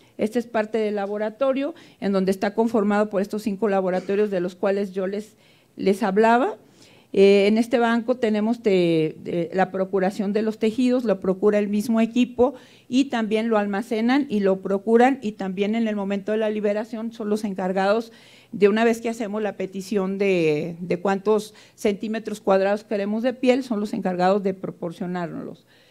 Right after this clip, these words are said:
Estos criterios de inclusión y exclusión para la donación de órganos, pues, son criterios en, en donde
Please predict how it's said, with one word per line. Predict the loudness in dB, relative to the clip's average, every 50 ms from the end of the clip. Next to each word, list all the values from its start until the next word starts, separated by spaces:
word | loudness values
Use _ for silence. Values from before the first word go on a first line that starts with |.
| _ _ _
Estos | -12 -10 -8 -8 -8 -6
criterios | -6 -6 -4 -2 -2 -2 -2 -4 -6
de | -8
inclusión | -10 -10 -10 -10 -10 -6 -4 -4 -4 -2
y | -2
exclusión | -4 -4 -4 -4 -4 -2 0 0 0 0 0
para | 0 0 2 2
la | 2 2
donación | 2 2 2 0 0 -2 -2 -2 -2 0 0
de | 0 0
órganos, | 2 2 2 0 0 0 0 -2 -2 -4
pues, | -6 -6 -4
son | -2 0 0 0 0 -2 -6 -14 -20 -20 -20 _ _ 0
criterios | 0 2 4 4 4 4 4 2 2 0
en, | 2
en | 2 2 2 2 -2 -4 -4 -2 -2 0 0
donde | 0 0 2 2 2 2 0 0 -4